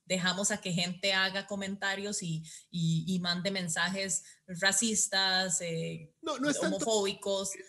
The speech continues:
Speaker 2: es, es, o sea, que yo, yo no tengo la libertad de publicar la,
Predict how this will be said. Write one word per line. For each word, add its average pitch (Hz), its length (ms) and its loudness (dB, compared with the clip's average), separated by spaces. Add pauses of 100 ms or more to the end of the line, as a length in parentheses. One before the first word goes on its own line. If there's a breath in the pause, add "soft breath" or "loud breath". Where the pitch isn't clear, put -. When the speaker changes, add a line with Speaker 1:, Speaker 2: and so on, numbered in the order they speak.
(120)
Speaker 2:
es, 196 180 0
es, - 60 -10
o 180 60 -2
sea, 185 180 0
que 175 140 -2
yo, 170 120 -2
yo 185 180 0
no 226 100 -4
tengo 240 320 -2
la 226 100 -2
libertad 170 720 0
de 143 580 0
publicar 147 800 -2
la, 143 320 -4